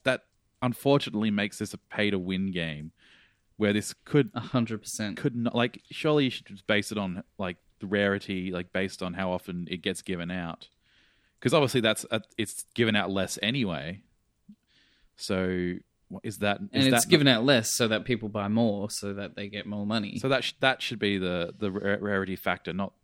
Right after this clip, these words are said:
Speaker 1: that it's a better,
Speaker 2: Yeah.
Speaker 1: more powerful card.
Speaker 2: Like, they've got golden cards, which are kinda like hollows. I don't
Speaker 1: Yeah.
Speaker 2: know if that's the correct terminology, but, like, that's what should be the rare part, not the,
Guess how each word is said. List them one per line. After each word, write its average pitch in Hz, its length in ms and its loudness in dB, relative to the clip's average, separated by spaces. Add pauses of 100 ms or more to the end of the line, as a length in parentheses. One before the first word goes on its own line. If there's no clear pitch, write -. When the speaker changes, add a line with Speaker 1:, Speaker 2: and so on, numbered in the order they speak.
(120)
Speaker 1:
that 95 120 -2
it's 87 180 -4
a 90 60 -4
better, 87 720 -4
Speaker 2:
Yeah. 107 500 4 (100)
Speaker 1:
more 101 140 2
powerful 92 440 -2
card. 78 520 -4 (1120)
Speaker 2:
Like, 143 160 8
they've 160 160 6
got - 320 4
golden 240 640 8
cards, 233 640 2
which 123 220 -2
are 113 40 -2
kinda 127 220 4
like 113 160 2
hollows. 185 720 2
I 117 120 4
don't 117 100 4
Speaker 1:
Yeah. 113 60 4
Speaker 2:
know 110 40 4
if 107 100 -2
that's 104 200 -2
the 101 100 -4
correct - 300 0
terminology, 135 720 0
but, - 360 -2 (200)
like, - 160 -10 (100)
that's - 520 2 (100)
what 127 200 -4
should 131 200 0
be 131 120 4
the 127 120 2
rare 127 180 6
part, 135 400 0
not 107 340 -2
the, 104 540 0